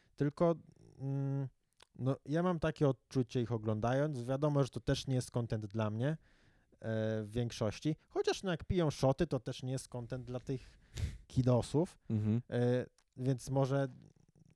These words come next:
Speaker 1: może powinien być dla mnie, może w sensie dla takiej naszej grupy wiekowej. E, ale no, nie da się na to patrzeć. Te filmy są takie rozwleczone, takie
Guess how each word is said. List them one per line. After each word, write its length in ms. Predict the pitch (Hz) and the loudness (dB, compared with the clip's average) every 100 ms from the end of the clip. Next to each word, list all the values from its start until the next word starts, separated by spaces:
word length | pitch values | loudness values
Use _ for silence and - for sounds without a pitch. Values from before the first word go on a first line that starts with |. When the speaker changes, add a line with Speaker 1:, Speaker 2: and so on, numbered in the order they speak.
| - | -6
Speaker 1:
może 240 | 135 135 | -2 -2
powinien 440 | 117 143 131 135 123 | -2 -4 0 0 0
być 200 | 113 117 | 0 0
dla 200 | 113 117 | 0 0
mnie, 340 | 120 139 156 - - | 0 -2 -4 -10 -12
może 320 | 120 123 120 | -8 -8 -8
w 160 | 104 - | -14 -10
sensie 260 | 117 117 | -8 -8
dla 500 | 110 110 110 110 110 107 87 64 78 | -8 -6 -6 -4 -4 -6 -10 -16 -8
takiej 280 | 113 - 117 | -8 -6 -4
naszej 320 | 117 - 117 | -4 -4 -4
grupy 340 | 107 110 113 104 | -4 -2 -2 -2
wiekowej. 540 | 107 - 104 127 151 _ _ _ _ _ _ _ _ 123 | -4 -4 -2 -2 -4 _ _ _ _ _ _ _ _ -2
E, 460 | 120 117 117 117 - _ _ | 0 2 0 -2 -6 _ _
ale 260 | - 139 160 | 0 4 6
no, 180 | 165 165 | 4 2
nie 280 | - 151 165 | 0 2 2
da 120 | 156 | 2
się 140 | - 165 | 2 2
na 60 | |
to 120 | 156 | 2
patrzeć. 360 | 143 123 110 107 | 2 2 2 0
Te 100 | - | -2
filmy 260 | - 147 135 | 0 -2 -2
są 120 | 123 | -4
takie 260 | 127 - | -4 -2
rozwleczone, 680 | 120 113 113 117 - 131 127 | -2 -2 -2 -2 0 2 2
takie 400 | 127 127 135 131 | 0 0 2 0